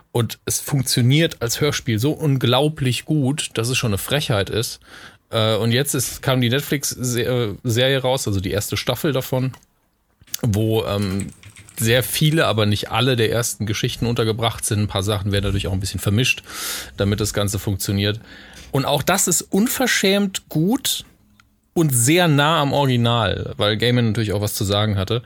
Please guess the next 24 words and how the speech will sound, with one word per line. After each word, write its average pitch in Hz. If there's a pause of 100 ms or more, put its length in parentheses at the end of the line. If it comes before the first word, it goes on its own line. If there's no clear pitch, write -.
(540)
Ähm, 107 (880)
es -
hat 160
einen 143
sehr 143
unkonventionellen 147
Erzählstil, 165
der, 113
glaub 120
ich, - (140)
einigen 143
Leuten 131
so 123
ein 113
bisschen 135
aufstößt, 143
weil's 117 (480)
von -
der 117
Dramaturgie 120
her 147
sehr 127
entspannt 139
ist -